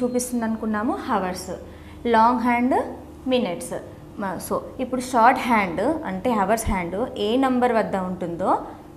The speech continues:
అన్ని అవర్స్ అవుతున్నట్టుగా లెక్క పెట్టుకోవాలి. ఎందుకంటే short హ్యాండ్ని అవర్స్ hand అంటున్నాం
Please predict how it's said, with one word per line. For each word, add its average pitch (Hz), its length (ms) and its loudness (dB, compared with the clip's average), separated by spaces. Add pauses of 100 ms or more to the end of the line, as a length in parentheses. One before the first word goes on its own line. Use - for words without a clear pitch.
అన్ని 233 220 0 (120)
అవర్స్ 202 280 -2
అవుతున్నట్టుగా 190 580 -4 (300)
లెక్క 233 240 -2
పెట్టుకోవాలి. 170 460 -4 (340)
ఎందుకంటే 240 400 2
short 226 280 6
హ్యాండ్ని 247 240 4 (100)
అవర్స్ 226 260 -2
hand 233 240 -2
అంటున్నాం 196 300 -8